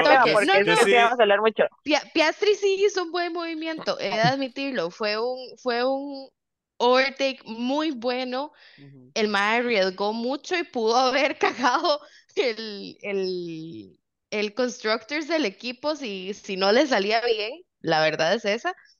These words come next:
Speaker 2: Pero al final
Speaker 3: Pero,
Speaker 2: también toda
Speaker 3: mae,
Speaker 2: su
Speaker 3: lo
Speaker 2: carrera, o sea, más allá de solamente ese
Speaker 3: lo
Speaker 2: rebase, porque
Speaker 3: hizo
Speaker 2: el rebase,
Speaker 3: bien.
Speaker 2: el rebase fue como un, un muy buen,
Speaker 3: Lo
Speaker 2: una
Speaker 3: hizo,
Speaker 2: muy
Speaker 3: lo
Speaker 2: bien
Speaker 3: hizo
Speaker 2: intro de la
Speaker 3: bien.
Speaker 2: carrera, pero digamos, la
Speaker 3: Pero voy
Speaker 2: carrera
Speaker 3: a
Speaker 2: que
Speaker 3: ser
Speaker 2: ese
Speaker 3: muy
Speaker 2: mae
Speaker 3: honesta,
Speaker 2: tuvo fue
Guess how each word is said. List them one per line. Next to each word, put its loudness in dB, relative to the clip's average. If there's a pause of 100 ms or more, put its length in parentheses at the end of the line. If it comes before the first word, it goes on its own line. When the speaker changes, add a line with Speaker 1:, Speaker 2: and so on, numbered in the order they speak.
(180)
Speaker 2:
Pero 0
al 0
final 0
Speaker 3:
Pero, -
Speaker 2:
también 2
toda 2
Speaker 3:
mae, -4
Speaker 2:
su -2
Speaker 3:
lo -6
Speaker 2:
carrera, 0
o -8
sea, -2
más -8
allá -2
de -2
solamente -8
ese -10
Speaker 3:
lo -
Speaker 2:
rebase, 2
porque 0
Speaker 3:
hizo -
Speaker 2:
el 2
rebase, 2
Speaker 3:
bien. -20 (240)
Speaker 2:
el -4
rebase 0
fue -6
como -12
un, -16
un -16
muy -10
buen, -2
Speaker 3:
Lo 4
Speaker 2:
una -2
Speaker 3:
hizo, -
Speaker 2:
muy 0
Speaker 3:
lo 4
Speaker 2:
bien -4
Speaker 3:
hizo 0
Speaker 2:
intro 0
de 4
la 0
Speaker 3:
bien. -14
Speaker 2:
carrera, -4
pero -8
digamos, -8
la -4 (140)
Speaker 3:
Pero 2
voy 2
Speaker 2:
carrera 0
Speaker 3:
a -4
Speaker 2:
que -4
Speaker 3:
ser 2
Speaker 2:
ese -2
Speaker 3:
muy -4
Speaker 2:
mae 0
Speaker 3:
honesta, -
Speaker 2:
tuvo -6
fue -6